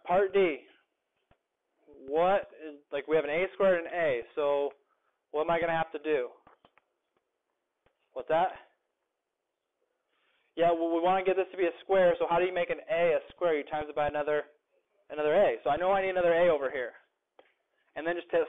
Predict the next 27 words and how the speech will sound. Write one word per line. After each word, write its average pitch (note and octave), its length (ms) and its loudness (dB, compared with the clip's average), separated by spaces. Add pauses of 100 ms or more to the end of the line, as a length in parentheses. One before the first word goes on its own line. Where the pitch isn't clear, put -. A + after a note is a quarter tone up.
steal C#3+ 160 -4
the D3+ 80 -4
number, D#3+ 320 -4 (380)
two. D3+ 240 0 (600)
So E3 60 -2
look, E3+ 240 4 (140)
what's F3 240 2
five F3 280 2
times E3+ 220 -2 (120)
two? D#3 200 -4 (720)
Ten. F3 280 -6 (280)
A D#3+ 200 -4
times D#3+ 220 -4
A, E3+ 260 -4 (380)
ten D#3 300 -10
squared. C3+ 360 0 (840)
Times D#3+ 180 -4
this D#3+ 140 -8
by D3+ 200 4
five, F3 340 4 (100)
I'm D#3 100 -8
gonna D#3 80 -4
have D#3 100 -2
a D3 120 -10 (100)
ten D#3+ 140 -6
A D3+ 260 -6
squared. C3 400 -2